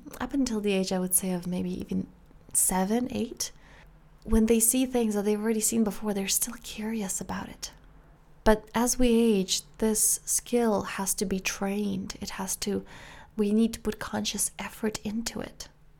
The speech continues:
So are you doing that? Are you taking the time to get curious about yourself? Are you taking the time to be curious about your loved ones and not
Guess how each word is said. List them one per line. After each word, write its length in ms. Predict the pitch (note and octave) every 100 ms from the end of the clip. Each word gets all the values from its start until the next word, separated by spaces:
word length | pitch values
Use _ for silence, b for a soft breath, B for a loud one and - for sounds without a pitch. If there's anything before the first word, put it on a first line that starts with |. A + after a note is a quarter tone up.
| - B B
So 160 | B A3+
are 240 | - A3 A3+
you 220 | A3 A3
doing 380 | G#3+ G#3+ G#3+ G3+
that? 240 | F#3+ F#3+
Are 80 | G3+
you 260 | G3+ G#3+ G#3+ B B B
taking 380 | - A#3 A#3 A#3
the 80 | A3
time 420 | A3 G#3 G#3 G3
to 100 | F#3+
get 200 | G3 G3
curious 440 | - G#3 G3+ F#3+ -
about 240 | G3 F#3+
yourself? 560 | G3+ F#3 G#3 G3+ G#3 -
Are 60 | G#3+
you 100 | G#3+
taking 340 | G#3+ A3+ A#3
the 60 | A3+
time 460 | - G#3 G3+ F#3+
to 280 | F#3+ G#3 G3 F#3+ B B B -
be 120 | A3
curious 580 | A3 A3 G#3+ G#3 F#3 -
about 280 | G3 F#3+ -
your 140 | G3
loved 300 | G3 G3+ -
ones 460 | G#3 G3+ G#3 - - - B B B B B B B -
and 120 | A3
not 300 | G#3+ G3+ G#3